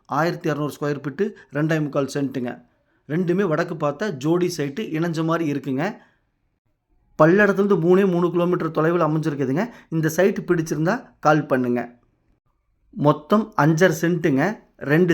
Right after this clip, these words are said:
சைட்டுங்க. உங்களுக்கு ஒரு சைட்டு வேணும்னாலும் வாங்கிக்கலாம், ரெண்டு சைட்டு வேணும்னாலும் வாங்கிக்கலாங்க. சைட்டுக்குள்ள மண் ரோடுங்க,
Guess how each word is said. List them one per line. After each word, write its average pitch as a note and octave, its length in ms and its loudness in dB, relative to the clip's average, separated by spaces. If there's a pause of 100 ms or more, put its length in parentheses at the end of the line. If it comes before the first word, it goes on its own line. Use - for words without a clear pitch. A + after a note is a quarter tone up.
சைட்டுங்க. D#3 360 0 (260)
உங்களுக்கு F#3 340 6
ஒரு F#3+ 140 6
சைட்டு A3+ 280 -4
வேணும்னாலும் E3 420 2
வாங்கிக்கலாம், D3+ 380 -4 (360)
ரெண்டு F#3 180 2
சைட்டு F3 340 0
வேணும்னாலும் D#3 400 -2 (240)
வாங்கிக்கலாங்க. C3+ 480 -2 (680)
சைட்டுக்குள்ள F3+ 580 -2
மண் D#3+ 260 -2
ரோடுங்க, D#3 300 0